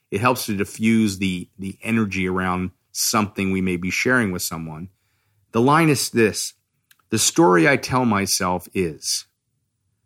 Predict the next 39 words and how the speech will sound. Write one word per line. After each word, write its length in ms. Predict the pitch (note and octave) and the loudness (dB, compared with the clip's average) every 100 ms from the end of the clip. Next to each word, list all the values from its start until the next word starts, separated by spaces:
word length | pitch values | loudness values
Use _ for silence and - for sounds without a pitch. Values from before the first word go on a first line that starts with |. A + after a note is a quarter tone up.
| _ _ _ _ _ | _ _ _ _ _
So 200 | - A#2 | -2 2
rather 340 | A2+ D#3 F3+ E3+ | 4 4 6 6
than 160 | C#3+ | 6
starting 340 | B2+ C#3 B2+ A#2+ | 4 4 4 6
off 180 | A#2 - | 4 4
by 100 | G#2 | 2
saying, 420 | - G2 F#2+ F2 | 2 2 0 2
"You 200 | A#2+ F#3+ | 4 6
never 280 | F3 D#3+ D3+ | 6 6 4
do 160 | C3+ | 4
this," 340 | C3 A#2+ G#2+ - | 6 4 4 0
or 100 | F2 | -4
"You 220 | F#2+ D#3+ | 4 6
went 180 | E3+ D3 | 6 4
and 120 | B2 | 0
talked 240 | B2+ B2+ | 2 0
to 80 | - | 2
this 180 | B2 B2 | 0 0
person," 320 | - F#2 F2+ _ _ _ _ _ _ - | 0 -2 -4 _ _ _ _ _ _ 2
getting 260 | C#3+ F3 | 4 6
rid 140 | D#3+ D3 | 6 6
of 80 | |
the 100 | C3 | 4
you 240 | A#2 B2+ C3 | 6 6 6
language, 460 | G#2 E2+ E2+ G2 | 4 0 0 0
which 380 | G2+ G#2 - - | 0 -2 -4 -4
you 260 | G2 A#2+ A#2 | 2 4 4
is 140 | G2+ | 2
probably 420 | - G#2+ G#2 G2+ G#2 | 0 -2 0 2 0
the 60 | |
most 280 | F#2+ F#2+ - | 0 -4 -6
pointed, 640 | - B2 A#2+ A#2 A2 G2 | -2 2 2 4 2 2
most 420 | G2+ G2 F#2 - - | 0 0 -2 -8 -6
triggering 640 | - C#3+ C#3+ A#2+ A2 G2+ | -2 4 4 6 4 4
word 260 | G2+ G2+ G2+ | 4 4 4
in 80 | F#2+ | 2
the 160 | F#2+ | 2
English 320 | F#2+ F#2+ G2 | 0 -2 -2
language. 680 | F#2+ G2+ F#2+ E2 E2+ G#2 - | -2 -2 0 -2 -6 -8 -14